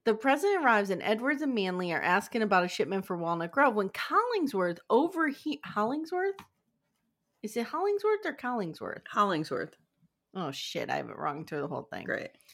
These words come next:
Speaker 1: Hollingsworth <laughs> overhears and
Speaker 2: You're
Speaker 1: wants to
Speaker 2: literally
Speaker 1: talk to
Speaker 2: reading
Speaker 1: them.
Speaker 2: it on the screen. How can you mess this up?
Speaker 1: I wrote Collingsworth.
Speaker 2: All right.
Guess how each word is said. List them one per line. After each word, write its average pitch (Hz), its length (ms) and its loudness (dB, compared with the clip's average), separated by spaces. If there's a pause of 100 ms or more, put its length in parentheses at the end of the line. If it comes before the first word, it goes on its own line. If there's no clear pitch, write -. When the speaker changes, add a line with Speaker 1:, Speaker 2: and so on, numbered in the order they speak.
(400)
Speaker 1:
Hollingsworth 330 800 2
<laughs> - 40 -10
overhears 220 720 4
and - 120 0
Speaker 2:
You're 359 120 10
Speaker 1:
wants 403 160 10
to 453 80 10
Speaker 2:
literally 440 240 12
Speaker 1:
talk 320 60 12
to 233 40 4
Speaker 2:
reading 277 300 8
Speaker 1:
them. 185 100 6
Speaker 2:
it 190 40 8
on 185 80 6
the 208 100 2
screen. 311 480 2
How 247 180 4
can 277 160 2
you 285 80 6
mess 262 200 2
this - 200 -6
up? - 320 -2 (160)
Speaker 1:
I 233 140 8
wrote 277 400 6
Collingsworth. 262 720 2 (640)
Speaker 2:
All - 160 -12
right. 170 140 -10